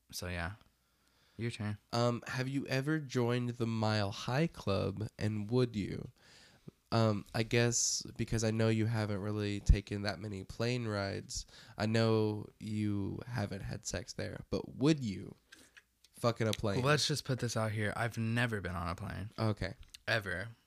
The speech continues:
Speaker 1: <laughs> And
Speaker 2: I didn't know if you wanted that on mic.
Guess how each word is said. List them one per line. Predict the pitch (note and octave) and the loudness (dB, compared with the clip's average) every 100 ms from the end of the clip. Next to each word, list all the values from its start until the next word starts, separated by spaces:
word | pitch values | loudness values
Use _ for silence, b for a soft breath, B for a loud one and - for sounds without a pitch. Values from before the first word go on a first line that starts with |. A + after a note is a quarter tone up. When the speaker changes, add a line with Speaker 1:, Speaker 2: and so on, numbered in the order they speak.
| _ B B B B B _ - | _ B B B B B _ 0
Speaker 1:
<laughs> | D#3 A#2 F#2+ - C3+ B B B | 4 2 0 -2 -4 B B B
And | - B2 A#2 A2 G#2 G2 G2+ | 0 4 6 6 4 2 4
Speaker 2:
I | A#2+ | 4
didn't | C3+ B2+ | 6 6
know | B2 | 6
if | A2+ A#2+ | 6 4
you | A2+ | 4
wanted | A2 G#2 | 6 4
that | G#2 F2+ - | 4 2 0
on | G#2+ G#2 G2 | 0 2 0
mic. | F#2 F#2+ G1+ - | -4 -4 -8 -16